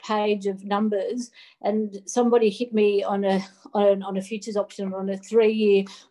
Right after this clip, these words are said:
bond, and I had no clue what I'd done. So I had to run downstairs, and I spent ten minutes in the toilet trying to figure out what a delta hedge was. So then I ran back upstairs, and then that was my first introduction to financial markets. And then I spent the next thirty years of my life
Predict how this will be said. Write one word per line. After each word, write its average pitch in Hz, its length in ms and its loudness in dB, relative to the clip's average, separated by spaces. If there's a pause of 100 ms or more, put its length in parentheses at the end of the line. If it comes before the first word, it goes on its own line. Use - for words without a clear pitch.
bond, 220 280 4
and 202 120 0
I 208 40 2
had 226 200 0
no 262 240 4
clue 254 180 0
what 202 140 -4
I'd 180 160 -6
done. 190 200 -4
So 202 80 -12
I 233 40 -2
had 220 80 -8
to 233 60 -4
run 220 100 -4
downstairs, 202 500 -6 (240)
and 202 80 -10
I 214 80 0
spent 240 220 -2
ten 269 180 -4
minutes 233 300 -2
in 220 80 -4
the 202 60 -6
toilet 208 440 -2 (220)
trying 247 140 0
to 214 60 -2
figure 226 280 0
out 208 120 -2
what 208 120 -2
a 196 40 -2
delta 196 360 -2
hedge 196 240 -6
was. - 420 -8 (260)
So - 120 -8
then 254 160 2
I 233 100 0
ran 226 180 -2
back 220 140 -6
upstairs, 208 540 -8
and 214 160 -8
then 220 200 -6 (240)
that 233 100 2
was 220 140 -2
my 233 140 0
first 226 340 -4
introduction 202 640 -6
to 196 80 -12
financial 190 520 -8
markets. 196 580 -8
And 208 100 -6
then 208 160 -6
I 202 60 -2
spent 202 240 -4
the 214 80 -6
next - 240 -10
thirty 220 220 0
years 220 200 0
of 214 60 -6
my 226 100 2
life - 480 2